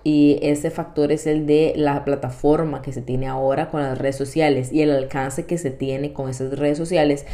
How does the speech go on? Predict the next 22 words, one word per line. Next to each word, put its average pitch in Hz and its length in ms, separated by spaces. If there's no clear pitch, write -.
de 151 100
poder 139 320
hacer 143 480
un 143 300
call 123 380
out 143 360
y 147 200
que 127 360
en 135 140
cuestión 131 300
de 131 60
segundos 160 680
todo 151 180
el 143 80
mundo 135 580
va 131 100
a - 80
conocer 135 520
de 131 240
este 127 320
call 120 320
out. 85 280